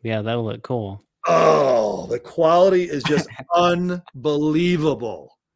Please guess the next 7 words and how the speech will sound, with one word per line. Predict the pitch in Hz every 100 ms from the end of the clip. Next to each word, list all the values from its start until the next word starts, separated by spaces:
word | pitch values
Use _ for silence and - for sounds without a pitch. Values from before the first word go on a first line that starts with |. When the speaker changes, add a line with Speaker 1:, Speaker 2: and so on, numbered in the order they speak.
| _ _ _ -
Speaker 1:
Yeah. | 107 98 95 _ _ _ _
Speaker 2:
So | - 196 170 151 143 - -
anyway, | 196 165 147 143 _
giant | 185 190
humans | 175 175 139
dot | 147 143
com. | 135 120